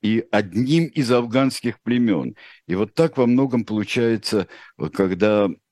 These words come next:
м, поспешно, когда, э, так, э, с такой силой начинается война, э, имеющая целью установить демократию или установить её. Так что это очень для меня неоднозначная вещь.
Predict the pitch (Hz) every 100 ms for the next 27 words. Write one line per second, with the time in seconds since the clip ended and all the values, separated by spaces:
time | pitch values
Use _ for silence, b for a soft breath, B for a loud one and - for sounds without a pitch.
0 | _ _ 85 82 80 80 78 71 67 67
1 | 64 62 - 95 - - 139 - - 87
2 | - b b _ - 85 87 101 98 73
3 | b b _ - 78 78 76 - 92 85
4 | - 90 78 73 69 - 92 - 95 -
5 | - 131 143 143 98 85 87 98 92 101
6 | 98 92 73 85 85 92 113 117 b b
7 | _ _ - 78 78 80 80 76 71 78
8 | 87 101 - 87 - 95 95 87 b b
9 | - - - 87 90 90 90 104 120 117
10 | 85 - - 107 104 _ - - 80 90
11 | - 104 113 110 80 - 65 60 55 B
12 | B 101 107 120 120 - 107 127 104 110
13 | 120 123 104 92 92 90 87 82 87 82
14 | 85 82 - 76 76 110 -